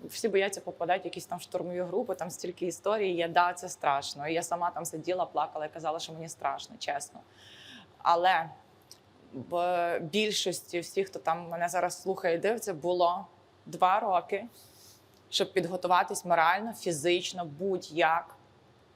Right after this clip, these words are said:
І йти заміняти тих, хто дійсно втомився. Мене дуже задіває і тригарить, ну, це моє особисте,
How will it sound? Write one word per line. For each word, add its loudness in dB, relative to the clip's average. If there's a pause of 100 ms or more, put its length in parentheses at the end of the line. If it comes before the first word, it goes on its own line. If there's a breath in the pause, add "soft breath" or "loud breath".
(440 soft breath)
І 6
йти 0
заміняти -2
тих, 4
хто -2
дійсно -4
втомився. -4
Мене -2
дуже 0 (120)
задіває 0
і -4
тригарить, 0
ну, -6
це -8
моє -2
особисте, 0